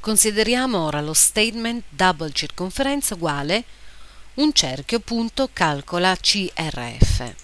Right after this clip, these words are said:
Questa istruzione che come, come viene eseguita? Allora, per prima cosa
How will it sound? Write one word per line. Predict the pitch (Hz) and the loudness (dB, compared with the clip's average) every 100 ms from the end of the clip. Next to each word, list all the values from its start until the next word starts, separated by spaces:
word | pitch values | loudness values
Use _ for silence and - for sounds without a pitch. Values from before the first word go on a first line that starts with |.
| - - - - - - - - - - - - - - - - - - - - - - - | -18 -14 -14 -14 -20 -20 -20 -20 -16 -14 -12 -10 -10 -10 -10 -10 -12 -12 -14 -14 -16 -18 -8
Questa | - 214 156 143 123 - | 0 0 0 -4 -6 -10
istruzione | 143 - 165 170 - 175 139 127 127 202 302 285 - - - - - - - - - | -10 -8 -8 -4 -2 0 -2 -6 -2 0 0 -4 -14 -20 -20 -10 -10 -8 -14 -18 -10
che | 170 | -10
come, | - 180 170 - | -4 -2 -2 0
come | 214 175 | 0 0
viene | 151 143 | -2 -4
eseguita? | 139 139 - 110 - 131 95 - - | -4 -6 -8 -14 -12 -10 -10 -14 -14
Allora, | 139 123 143 | -14 -12 -4
per | 202 220 | -2 0
prima | 262 277 320 | 0 2 0
cosa | - 165 160 156 196 | 0 -2 0 0 0